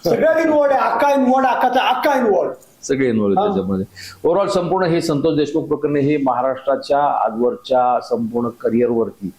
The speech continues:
Speaker 2: एक काळा डाग आहे. कालचे जे फोटो सगळ्यांनी पाहिले असतील ना, किंवा जे सोशल मीडियामध्ये व्हायरल होत आहेत, ते पाहिल्यावरती या पुढच्या काळामध्ये इतक्या अमानुष पद्धतीने जर गुन्हे होणार असतील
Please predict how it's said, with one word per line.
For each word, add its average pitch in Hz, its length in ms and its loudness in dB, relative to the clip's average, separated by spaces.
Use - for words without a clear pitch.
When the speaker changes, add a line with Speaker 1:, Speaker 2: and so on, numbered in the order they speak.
Speaker 2:
एक 131 280 -4
काळा 113 260 0
डाग 113 460 -4
आहे. - 300 -10
कालचे 131 300 0
जे 135 60 0
फोटो 131 200 0
सगळ्यांनी 131 340 -2
पाहिले 127 280 0
असतील 135 280 -2
ना, 117 240 -2
किंवा 120 160 -2
जे 120 160 0
सोशल 120 280 -2
मीडियामध्ये 120 360 2
व्हायरल 110 300 0
होत 120 200 -2
आहेत, 107 100 0
ते 147 60 2
पाहिल्यावरती 127 960 2
या 147 80 2
पुढच्या 139 360 -2
काळामध्ये 120 500 0
इतक्या 123 320 0
अमानुष 139 320 0
पद्धतीने 165 640 0
जर 180 80 2
गुन्हे 151 300 0
होणार 123 220 0
असतील 117 280 -4